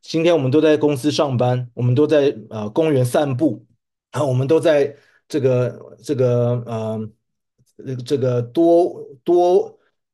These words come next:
这个很，叫做什么？就是 cross cultural，很多文化的一个世界里面。只要我们今天能够知道，原来我们是一个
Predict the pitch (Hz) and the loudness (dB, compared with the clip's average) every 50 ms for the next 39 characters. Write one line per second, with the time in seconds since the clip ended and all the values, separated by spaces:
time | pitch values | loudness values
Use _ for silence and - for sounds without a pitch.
0 | _ _ _ - 160 135 117 123 117 123 120 127 131 - 135 - 147 160 147 123 | _ _ _ -4 -4 -2 -2 -2 -2 -4 -4 -4 -2 0 0 2 4 2 2 2
1 | 127 117 117 117 117 131 131 120 123 - 175 180 175 - - - - - 131 151 | 2 -2 -2 -4 -4 -6 -6 -6 -4 -4 -2 -2 -2 -4 -2 0 0 0 2 0
2 | 127 123 123 120 170 185 180 160 147 131 147 147 214 202 170 143 123 123 123 120 | 0 0 2 2 4 4 4 4 2 0 0 -2 -2 0 0 0 -2 -2 -2 -4
3 | 120 - - 143 123 123 139 120 95 90 90 101 113 107 104 - _ _ _ _ | -6 -6 -6 -6 -4 -4 -4 -4 -4 -6 -6 -4 -4 -4 -6 -10 _ _ _ _
4 | _ _ _ _ _ _ _ - - 135 143 196 196 185 156 135 127 127 123 135 | _ _ _ _ _ _ _ -8 -2 2 2 2 4 4 2 2 0 0 -2 -2
5 | 156 160 165 151 135 139 135 156 151 147 127 110 - - _ _ _ _ _ _ | -2 -2 0 0 -2 0 2 4 4 4 2 0 -6 -16 _ _ _ _ _ _
6 | _ _ _ - - 175 185 180 202 175 156 131 127 143 143 151 151 156 143 120 | _ _ _ -6 -4 -2 0 2 2 2 2 2 2 0 2 2 0 2 0 0
7 | 107 98 95 101 - - - - 160 139 123 120 113 120 104 98 - - | -2 -4 -8 -10 -10 -10 -6 -2 -2 -2 -2 -2 -2 -2 -4 -4 -6 -12